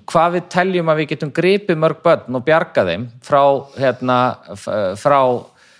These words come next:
eh, f-, eða, sem sagt, komið þeim réttu megin við hæðina í lífinu og, og,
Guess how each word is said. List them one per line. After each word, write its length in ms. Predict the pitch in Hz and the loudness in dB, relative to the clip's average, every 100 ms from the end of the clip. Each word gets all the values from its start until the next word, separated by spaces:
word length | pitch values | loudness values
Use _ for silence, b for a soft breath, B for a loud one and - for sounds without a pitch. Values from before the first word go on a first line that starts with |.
| b b - | b b -4
eh, 1300 | 78 95 87 71 78 71 60 65 58 53 107 90 90 | 0 2 0 0 -2 -2 -4 -6 -6 -6 -6 -4 -6
f-, 160 | 107 87 80 50 50 | -8 -12 -12 -16 -10
eða, 260 | 85 139 135 120 | 0 2 2 0
sem 120 | 139 | -4
sagt, 200 | 120 - - - | -6 -14 -20 -2
komið 280 | 165 160 156 | 0 2 2
þeim 100 | 160 | 2
réttu 280 | 185 - 156 | 0 -2 2
megin 200 | 151 143 | 2 4
við 80 | |
hæðina 360 | 165 151 123 123 | 2 0 0 0
í 60 | 131 | 0
lífinu 380 | 120 95 80 170 _ _ b b b b b b - | -4 -6 -10 -14 _ _ b b b b b b -4
og, 420 | - 127 139 135 - | 2 4 2 0 -4
og, 380 | 95 123 131 | 0 2 2